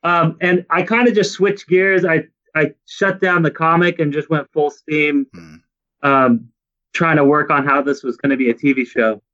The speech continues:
Speaker 1: And the, the comic did skew a little darker. Like, I had things in mind. Like, in my mind, I was gonna cut off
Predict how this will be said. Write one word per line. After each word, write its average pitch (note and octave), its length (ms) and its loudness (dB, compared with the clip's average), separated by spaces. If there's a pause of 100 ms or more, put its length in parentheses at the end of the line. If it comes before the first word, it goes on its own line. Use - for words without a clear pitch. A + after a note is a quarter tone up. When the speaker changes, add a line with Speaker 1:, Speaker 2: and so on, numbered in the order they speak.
(680)
Speaker 1:
And F#3+ 120 2
the, A3 160 2
the F#3 120 -2
comic B3+ 480 0
did G3 360 0 (440)
skew F#3+ 920 2
a D#3+ 80 2
little G3 480 2
darker. G3 480 0
Like, F3 160 0
I F3 80 0
had F3+ 240 -2
things F#3 220 2
in E3+ 100 0
mind. E3 320 0
Like, D3 220 0
in D#3+ 120 0
my D#3+ 220 0
mind, E3 480 2 (560)
I D3+ 80 0
was D3 160 2
gonna C#3+ 240 0
cut D#3 240 -2
off C#3+ 240 0